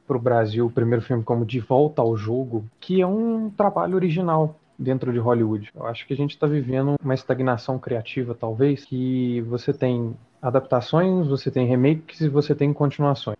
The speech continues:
sabe? Desses filmes mais ação, blockbuster e tal. É muito difícil sair desses três estigmas. E o John Wick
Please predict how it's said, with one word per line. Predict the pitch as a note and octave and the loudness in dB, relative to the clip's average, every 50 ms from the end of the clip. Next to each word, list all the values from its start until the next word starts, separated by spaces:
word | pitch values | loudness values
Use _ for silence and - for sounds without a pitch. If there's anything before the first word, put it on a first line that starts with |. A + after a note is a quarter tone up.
| _ | _
sabe? | _ _ C3 B2 A#2+ A#2 A2+ | _ _ 0 0 2 0 0
Desses | A#2 A#2+ A#2 - B2+ A2 | 0 -2 -2 -2 -6 -4
filmes | - - C3 A#2+ A#2+ B2 A2+ A#2 | -2 0 2 2 2 0 0 0
mais | A#2+ A#2 A2+ A2+ A#2 A2 | 0 0 2 0 0 0
ação, | A#2+ A2+ - - - C#3 C3 B2 B2 | -2 -4 -4 -2 0 2 2 2 2
blockbuster | A#2 B2 A#2+ A#2 - B2 A#2+ B2+ B2 A#2+ B2 - B2 | 2 2 0 0 0 0 2 2 2 2 0 -2 -4
e | A#2+ A#2 | -4 -2
tal. | - C3 C3 | 0 0 0
É | C3 | 2
muito | C3 C#3+ E3 F#3+ G3 - | 2 2 2 2 0 0
difícil | E3 D#3+ D#3 - - F#3 F#3 - - - - - | -2 -4 -4 -4 -4 -6 -6 -6 -10 -14 -14 -14
sair | - - - D#3 D3 C3+ C3 C3 C#3+ D#3+ | -12 -2 0 0 2 2 2 2 2 2
desses | E3 D#3+ D3 C3 C#3 C#3 C#3+ C#3 - - - D3 D#3 - - | 0 0 -2 -2 0 0 0 -2 -4 -6 -6 -6 -6 -8 -6
três | _ - C3+ C3 C3 C3 B2+ - - - - - _ - - | _ 0 2 2 2 2 -2 -4 -10 -18 -20 -20 _ -16 -14
estigmas. | D3+ - - - - C3+ A#2+ A#2+ A2+ A2+ A2+ A2 - - - _ | -14 -12 -6 -2 -2 0 0 0 -2 -2 -4 -4 -8 -14 -12 _
E | D#3 D#3 | 2 4
o | E3+ | 4
John | D#3 F3 F3+ F3 | 6 4 4 4
Wick | F3+ F3 F3 E3+ - | 4 4 2 0 -6